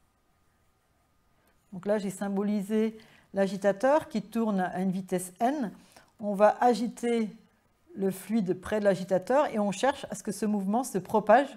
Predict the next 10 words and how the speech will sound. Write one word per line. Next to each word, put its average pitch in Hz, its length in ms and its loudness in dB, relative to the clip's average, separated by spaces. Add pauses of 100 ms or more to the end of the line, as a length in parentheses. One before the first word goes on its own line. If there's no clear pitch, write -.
(280)
jusqu'à 240 380 -2
la 226 100 4
paroi. 185 440 -4 (380)
Et 185 240 -4
c'est 190 200 -2
bien 202 220 -2
cette, 226 320 -8
euh, 190 200 0
viscosité 202 580 -6
cinématique 208 840 -4